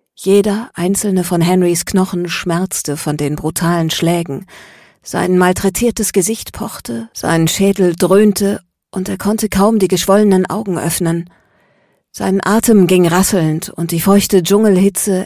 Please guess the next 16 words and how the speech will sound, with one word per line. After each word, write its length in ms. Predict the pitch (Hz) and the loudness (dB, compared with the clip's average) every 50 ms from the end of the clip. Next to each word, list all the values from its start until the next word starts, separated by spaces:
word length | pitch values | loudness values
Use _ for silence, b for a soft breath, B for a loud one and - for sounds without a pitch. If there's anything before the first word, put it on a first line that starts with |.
| - | -6
erschwerte 540 | - 170 - - - - - 220 - - - | -8 -8 -8 -8 -8 -6 -8 -6 -6 -4 -4
ihm 160 | - 156 170 | -2 -2 0
das 160 | 170 165 - 190 | 0 -2 0 0
Luftholen 520 | 196 202 - - - 202 185 175 175 175 | 0 0 0 -2 -2 0 0 0 0 0
zusätzlich. 800 | 170 - 226 226 190 170 151 170 - - - 190 185 - - _ b b b b b b b b b b b b b b b b b b b b b b b - | -2 -2 -2 -2 -2 -2 -2 -4 -4 -8 -8 -10 -14 -16 -20 _ b b b b b b b b b b b b b b b b b b b b b b b -2
Henry 480 | 190 202 208 214 233 233 240 240 190 | 0 2 2 2 2 0 -2 -2 -2
wusste 340 | 214 247 233 - - 233 190 | -2 -2 -2 -2 0 0 2
nicht, 380 | 175 170 170 165 - - - - | 2 0 0 -4 -6 -10 -12 -10
seit 260 | - 160 160 - - | -10 -8 -8 -4 -2
wann 140 | 165 165 165 | -2 0 0
er 100 | 160 156 | 0 0
festgebunden 800 | - 190 185 - - - - 170 185 196 190 185 - - 180 170 | 0 -2 -2 -2 -4 -4 -4 -2 0 0 0 0 0 -2 -2 -2
auf 140 | 165 160 | 0 0
einem 200 | 180 175 170 170 | 0 0 0 -2
Stuhl 320 | 160 - - 208 220 208 180 | -2 -2 0 2 4 4 4
saß, 420 | 156 175 170 170 175 180 - B | 2 2 0 0 0 -2 -2 B